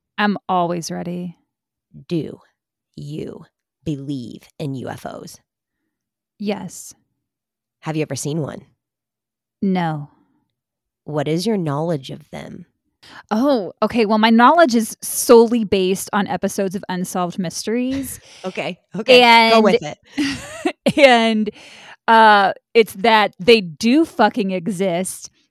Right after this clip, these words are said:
Speaker 1: and they will sometimes straight up steal you out of a car, like, a, your whole ass family, and then take your memory of whatever happens during the next three hours and then plop you back down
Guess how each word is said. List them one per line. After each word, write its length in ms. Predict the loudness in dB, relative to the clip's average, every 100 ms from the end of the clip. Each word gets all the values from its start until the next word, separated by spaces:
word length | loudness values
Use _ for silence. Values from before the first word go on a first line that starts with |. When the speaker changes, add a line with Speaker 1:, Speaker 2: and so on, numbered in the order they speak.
| _ _
Speaker 1:
and 180 | 2 6
they 100 | 6
will 140 | 4
sometimes 680 | 2 2 2 0 0 0 0
straight 640 | -4 -6 -6 2 4 6 4
up 220 | 2 0
steal 520 | -6 -4 4 6 6
you 200 | 6 2 2
out 220 | 2 2
of 120 | 0
a 60 | -2
car, 540 | 0 0 2 4 4
like, 180 | 2 0
a, 120 | 0
your 180 | 2 0
whole 360 | 0 -2 0 0
ass 280 | -2 -4 -8
family, 680 | -6 -6 -4 -2 0 -2 -6 -18 -20 -20 _ -2
and 280 | 0 2 2
then 500 | 4 2 0 -2 -6 _ _ -6
take 320 | 0 0 0
your 100 | -4
memory 720 | -2 -4 -2 0 0 0 0
of 180 | 0 2
whatever 380 | 2 2 0 -4
happens 560 | -4 -4 -2 -2 -2
during 240 | -2 -2 0
the 80 |
next 280 | -2 -4 -6 -6
three 240 | -4 -2
hours 460 | -2 0 2 2 0
and 200 | -2 0
then 140 | -2 -6
plop 420 | -4 0 0 -2
you 140 | -8
back 320 | 0 0 0
down 280 | 0 0 0